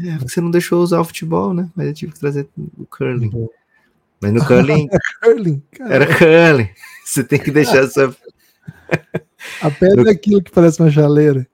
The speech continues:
Speaker 1: Isso, é chamada de pedra, né? Parece uma
Speaker 2: Bom.
Speaker 1: chaleira,
Speaker 2: Caralho,
Speaker 1: mas
Speaker 2: você é muito especialista, velho.
Speaker 1: Cara, o curling é, é, é... a nobre arte, né? A nobre arte do gelo.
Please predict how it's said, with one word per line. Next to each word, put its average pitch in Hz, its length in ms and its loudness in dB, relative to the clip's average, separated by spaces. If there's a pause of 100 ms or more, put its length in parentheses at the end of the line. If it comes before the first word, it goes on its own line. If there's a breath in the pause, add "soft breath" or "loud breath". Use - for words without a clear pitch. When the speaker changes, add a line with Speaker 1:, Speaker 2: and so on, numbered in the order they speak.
(240)
Speaker 1:
Isso, 151 460 2
é - 20 -6
chamada 104 280 -6
de 107 80 -12
pedra, 95 460 -6
né? 87 160 -14 (180)
Parece 90 280 -12
uma 120 60 -10
Speaker 2:
Bom. 113 60 -6
Speaker 1:
chaleira, 95 520 -8
Speaker 2:
Caralho, 139 240 -2
Speaker 1:
mas 139 100 0
Speaker 2:
você 98 240 -8
é 123 60 -2
muito 120 180 -6
especialista, 117 680 -10
velho. 127 180 -12 (600)
Speaker 1:
Cara, 110 260 -10
o 104 40 -12
curling 110 580 -12
é, 107 60 -10
é, 98 440 -10 (500)
é... 92 60 -16
a 87 60 -12
nobre 87 320 -8
arte, 85 420 -10
né? 85 100 -10
A 85 40 -8
nobre 90 260 -6
arte 90 240 -8
do - 80 -16
gelo. 87 380 -16